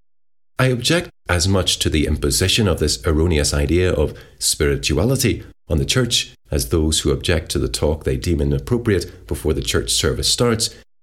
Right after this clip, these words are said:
because they believe this time should be used for getting oneself into the right mood.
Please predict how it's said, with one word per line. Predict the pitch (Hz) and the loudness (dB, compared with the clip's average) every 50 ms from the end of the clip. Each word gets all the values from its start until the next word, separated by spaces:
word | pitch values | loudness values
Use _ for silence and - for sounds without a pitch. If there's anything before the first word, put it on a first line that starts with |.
| _ - | _ -4
because | 113 113 - - 165 180 175 | -4 -2 0 0 0 0 2
they | - 143 | 0 2
believe | - - 85 78 76 73 71 | 2 2 2 2 0 0 0
this | 87 98 - - | 0 0 0 0
time | - 92 78 69 69 | 0 0 2 2 0
should | 71 - 76 | 0 -2 0
be | - 113 | 0 2
used | 87 76 67 67 - - - - _ | 2 2 2 0 -2 -4 -6 -10 _
for | - - - | -4 -4 -2
getting | - - 76 73 78 71 71 | 0 0 0 0 0 0 0
oneself | 71 67 71 - - - 87 78 73 - - - _ | 0 0 0 0 0 2 2 0 0 -2 -6 -10 _
into | - 87 71 67 - - | 0 0 0 2 0 0
the | 69 73 | 2 2
right | 71 65 62 58 - - | 2 0 0 -2 -2 -2
mood. | 90 90 92 95 98 90 - - - | 0 2 4 4 2 2 0 -6 -12